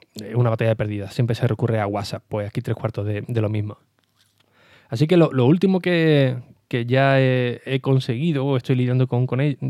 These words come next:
con ello, como, como digo, es utilizar la aplicación de notas de, de Apple, que, bueno, está en, en cualquier sistema de, de, de, de ellos, ¿no? Tanto en iOS como, como en MacOS.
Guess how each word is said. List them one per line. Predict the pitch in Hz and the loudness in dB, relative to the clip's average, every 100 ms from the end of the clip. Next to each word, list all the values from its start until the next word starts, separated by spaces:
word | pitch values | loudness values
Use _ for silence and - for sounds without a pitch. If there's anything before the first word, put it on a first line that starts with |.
| - - | -8 -4
con | 123 | -2
ello, | 143 131 | -2 0
como, | 123 120 | 2 2
como | 117 113 | 0 -2
digo, | 127 160 131 - - _ - - - _ | 0 0 -2 -10 -20 _ -20 -20 -20 _
es | 139 170 - - | 2 2 0 -2
utilizar | 131 131 123 156 | 0 2 0 0
la | |
aplicación | 151 143 131 123 147 143 | 0 0 -2 0 2 4
de | 127 | 6
notas | 117 131 202 170 - _ _ _ _ _ _ - | 6 6 4 2 -4 _ _ _ _ _ _ -4
de, | 131 120 110 107 | 0 2 2 0
de | 113 | 0
Apple, | 147 185 170 - - - _ | 0 0 -4 -6 -20 -20 _
que, | 110 | -8
bueno, | 127 196 | -4 -4
está | 131 - 117 123 | -6 -4 -2 2
en, | 135 127 123 120 113 104 | 2 2 2 0 -4 -8
en | 107 104 | -10 -6
cualquier | 107 107 117 | -6 -2 -2
sistema | 127 123 117 117 113 110 | -2 -2 0 0 -2 -4
de, | 113 107 101 104 107 104 101 101 104 - | -8 -8 -10 -10 -10 -12 -14 -18 -20 -20
de, | 110 110 98 110 - - | -12 -12 -12 -14 -20 -14
de, | 110 107 | -10 -8
de | 104 131 | -2 0
ellos, | 175 110 | 0 -2
¿no? | 151 | -4
Tanto | 110 110 107 | -6 -6 -6
en | 101 104 | -4 -2
iOS | 143 147 147 - | 0 2 0 0
como, | 120 107 107 | -2 -2 -2
como | 117 104 | -4 -4
en | 101 | -2
MacOS. | 131 156 143 170 | -2 -2 -4 -6